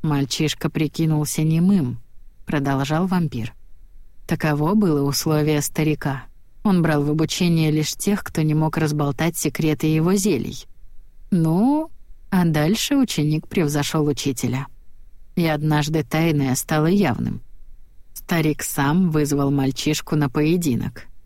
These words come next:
«Эту сказку знают даже смертные», заметила Ева. «Ученик и старик должны были обменяться смертоносными зельями.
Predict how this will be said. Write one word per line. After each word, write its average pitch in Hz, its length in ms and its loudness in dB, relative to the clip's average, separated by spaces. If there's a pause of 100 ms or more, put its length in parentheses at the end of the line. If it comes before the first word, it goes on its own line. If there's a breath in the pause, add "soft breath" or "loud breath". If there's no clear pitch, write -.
(920)
«Эту 196 260 0
сказку 208 480 0
знают 175 440 2
даже 185 240 2
смертные», 143 760 0 (240)
заметила 156 560 2
Ева. 143 460 0 (720)
«Ученик 202 500 4
и 190 40 2
старик 202 420 0
должны 160 380 0
были 170 180 2
обменяться 165 680 0
смертоносными 165 960 2
зельями. 139 600 0